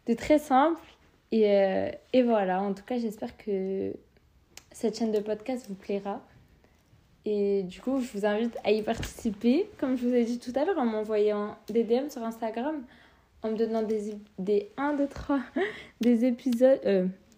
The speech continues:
qu'est-ce que je raconte ? Des idées d'épisodes. Et puis, euh, et puis voilà. <laughs> Donc, c'est déjà la fin du pod-, enfin, <laughs> du podcast. Qu'est-ce que je raconte ?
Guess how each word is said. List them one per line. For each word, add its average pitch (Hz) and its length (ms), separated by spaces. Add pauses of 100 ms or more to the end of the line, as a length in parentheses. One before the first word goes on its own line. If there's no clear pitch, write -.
(120)
qu'est-ce 330 220
que 311 100
je 254 60
raconte ? 190 560
Des 202 500
idées 247 440 (580)
d'épisodes. 226 760 (800)
Et 220 100
puis, 220 340
euh, 180 540 (800)
et 202 80
puis 196 160
voilà. 233 300 (320)
<laughs> 262 80 (1300)
Donc, 220 340
c'est 202 360
déjà 254 320
la 254 120
fin 254 300 (140)
du 208 260
pod-, 214 280 (140)
enfin, 202 280 (140)
<laughs> - 140
du 208 200
podcast. 202 440
Qu'est-ce 262 200
que 269 100
je 269 60
raconte ? 240 340